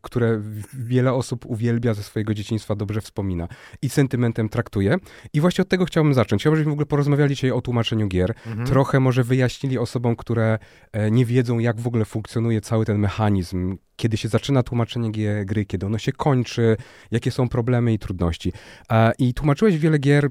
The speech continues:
Speaker 1: takich właśnie jak Baldur's Gate, dodatek do Baldur's Gate'a jedynki, Baldur's Gate'a dwa,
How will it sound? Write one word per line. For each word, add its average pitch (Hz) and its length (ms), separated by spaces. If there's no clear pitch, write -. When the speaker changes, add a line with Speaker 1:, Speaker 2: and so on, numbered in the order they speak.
Speaker 1:
takich 110 260
właśnie 110 240
jak 82 120
Baldur's 120 420
Gate, 110 500
dodatek 131 360
do 131 100
Baldur's 117 300
Gate'a 113 240
jedynki, 95 760
Baldur's 101 360
Gate'a 123 280
dwa, 107 440